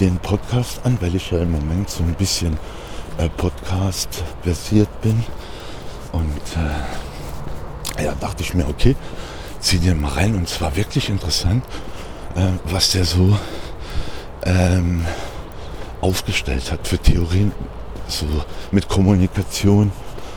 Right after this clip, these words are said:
Äh, ja, dass es alles irgendwie so Systeme sind und ein sehr, äh, interessanter, äh, Beitrag, den die Jungs da von dem Soziopod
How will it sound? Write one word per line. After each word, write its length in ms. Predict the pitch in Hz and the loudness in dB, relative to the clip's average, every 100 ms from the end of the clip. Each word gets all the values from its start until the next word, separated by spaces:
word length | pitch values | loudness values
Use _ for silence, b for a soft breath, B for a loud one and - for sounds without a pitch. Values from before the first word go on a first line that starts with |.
| B B B | B B B
Äh, 240 | 90 87 82 82 B B B B | 2 4 2 0 B B B B
ja, 300 | - - - - B B B B | 4 4 -2 -6 B B B B
dass 100 | 92 | -2
es 140 | - | 0
alles 320 | - 90 80 | 2 0 2
irgendwie 360 | 92 95 85 95 | 4 4 4 4
so 200 | 90 90 | 4 4
Systeme 640 | 78 - - - 101 107 | 2 0 0 4 6 6
sind 420 | 98 98 107 107 - 85 | 4 2 2 2 -2 -4
und 320 | 78 76 - B B B B B B B B B B - - - - - - - | -2 -4 -8 B B B B B B B B B B -10 -10 -8 -8 -8 -6 -2
ein 140 | 87 87 | 2 4
sehr, 440 | 101 107 110 101 | 6 6 4 2
äh, 240 | 92 90 92 | 4 4 4
interessanter, 760 | 92 90 90 95 95 87 82 - B - | 2 2 2 2 4 4 4 2 B 0
äh, 220 | 82 80 | 0 2
Beitrag, 640 | 69 95 107 - - 82 95 - - - | 0 2 2 2 0 0 -2 -4 -6 0
den 260 | 90 87 76 | 2 4 4
die 100 | 87 | 4
Jungs 360 | 82 117 - | 6 4 4
da 80 | 101 | 2
von 220 | 87 98 | 4 6
dem 140 | 85 82 | 6 6
Soziopod 520 | 87 - 113 - | 4 4 2 2